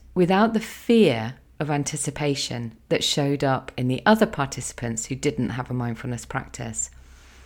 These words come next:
And the mindfulness pa-, practitioners were able to let go of the pain far more quickly. In short,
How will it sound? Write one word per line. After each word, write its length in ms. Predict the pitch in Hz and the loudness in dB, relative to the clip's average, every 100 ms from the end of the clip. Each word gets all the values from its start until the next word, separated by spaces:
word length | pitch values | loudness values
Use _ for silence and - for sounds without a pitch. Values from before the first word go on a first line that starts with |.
| - - - - - - - - - - | -20 -20 -20 -20 -20 -20 -20 -20 -20 0
And 720 | 220 226 190 120 113 123 156 - - - _ - _ - | 6 8 8 4 -2 -6 -10 -14 -20 -20 _ -20 _ 0
the 120 | 165 | 4
mindfulness 1080 | 160 156 156 - 131 120 117 - - - - - _ | 6 4 2 0 -4 -4 -6 -6 -8 -8 -14 -20 _
pa-, 260 | - 131 - - - | -6 -6 -6 -12 -10
practitioners 880 | - 139 - 208 - 156 123 120 - - - - | 0 2 4 2 2 0 0 -4 -8 -14 -18 2
were 140 | 185 - | 4 6
able 300 | 190 196 185 | 4 4 -2
to 160 | - | -2
let 540 | 170 180 208 220 - - | 0 2 2 0 -6 0
go 500 | 214 208 156 123 123 - | 2 2 0 -2 -4 -10
of 140 | 127 | -8
the 80 | 120 | -8
pain 480 | - 127 120 113 113 _ | -6 -6 -6 -8 -10 _
far 320 | - - 151 139 | -12 0 2 2
more 180 | 127 | -2
quickly. 600 | 123 - - - 123 113 - _ _ _ _ _ _ _ _ _ _ _ _ - - - _ - | -2 -4 -4 -6 -12 -12 -14 _ _ _ _ _ _ _ _ _ _ _ _ -20 -20 -20 _ 0
In 120 | 190 | 0
short, 680 | - - 233 214 156 - | 2 4 6 6 4 0